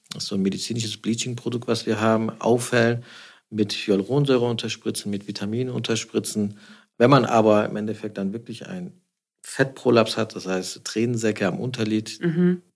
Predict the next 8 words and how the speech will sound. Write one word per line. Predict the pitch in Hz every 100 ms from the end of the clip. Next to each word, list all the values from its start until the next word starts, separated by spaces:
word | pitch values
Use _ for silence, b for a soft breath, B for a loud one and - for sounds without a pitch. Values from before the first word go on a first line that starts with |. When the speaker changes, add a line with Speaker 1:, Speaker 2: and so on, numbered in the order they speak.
| _
Speaker 1:
dann | - 101 98 - _ _ _ _ _ _ _ _ _
geht | - -
das | 98
nicht | - -
anders, | 95 90
als | - -
das | - - -
herauszuschneiden. | 78 80 - - - -